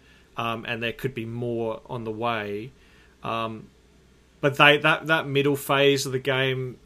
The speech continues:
especially after halftime, was so poor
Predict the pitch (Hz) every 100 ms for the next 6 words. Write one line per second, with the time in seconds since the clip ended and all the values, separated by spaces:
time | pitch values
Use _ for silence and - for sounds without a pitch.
0 | - 110 - 143 127 139 131 127 131 131
1 | 127 120 - 123 120 107 - - 135 123
2 | - - - 110 110 110 113